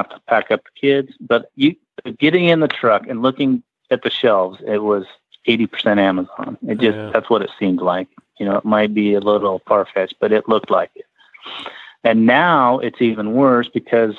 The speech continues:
Speaker 1: the, the on-track company lost their contract with, with Amazon, and FedEx has lost their contract with Amazon.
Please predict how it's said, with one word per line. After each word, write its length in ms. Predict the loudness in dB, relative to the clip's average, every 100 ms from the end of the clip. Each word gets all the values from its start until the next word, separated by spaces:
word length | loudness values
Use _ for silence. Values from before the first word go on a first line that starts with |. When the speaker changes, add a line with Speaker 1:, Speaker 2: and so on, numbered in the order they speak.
| -16 _ _ _ _ _ _ _ _ _ _ _ _ _ _ _ _ _ _ _ -4
Speaker 1:
the, 840 | -2 0 0 2 0 0 -4 -6 -12 _ _
the 120 | -4 0
on-track 640 | 2 2 -2 0 0 0
company 400 | -4 -4 -4 -6
lost 260 | -4 -4 -4
their 160 | -6 -6
contract 680 | -4 -4 -4 -2 -2 -2 -6
with, 160 | -10 -10 -8
with 280 | -2 -2 -4 _ _ _
Amazon, 720 | -2 0 -2 -2 0 0 -2
and 380 | -2 -2 -2 0
FedEx 400 | 0 2 2 0
has 120 | -2
lost 240 | 0 0 2
their 160 | 0 0
contract 520 | -2 -4 -6 -8 -8
with 140 | -8 -4
Amazon. 540 | -4 -4 -6 -6 -8